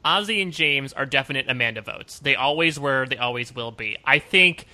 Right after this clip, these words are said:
Natalie is a guaranteed Parvati vote. I think Jason might be a guaranteed Parvati vote as well, considering that he spent the most time with her,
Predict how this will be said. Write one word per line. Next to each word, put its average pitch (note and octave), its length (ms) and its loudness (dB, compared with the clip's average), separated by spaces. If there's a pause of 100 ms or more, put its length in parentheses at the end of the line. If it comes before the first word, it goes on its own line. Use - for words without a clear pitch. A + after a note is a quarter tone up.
(240)
Natalie E3+ 480 4
is F#3+ 80 -2
a G3+ 60 -4
guaranteed F3 420 2
Parvati D#3+ 340 2
vote. D#3+ 360 0
I C#3+ 80 4
think - 400 -8
Jason A#3+ 840 -2
might A3 280 -2
be A3+ 100 2
a A3 60 4
guaranteed G#3+ 500 0
Parvati G#3+ 360 0
vote G#3+ 340 -2
as F3 220 0
well, F3 280 2
considering E3 380 -2
that C#3 120 2
he D#3 80 -2
spent D#3+ 240 -2
the D#3+ 80 -4
most D3 220 -4
time C#3+ 300 0
with F#3 140 -6
her, A#3 300 -2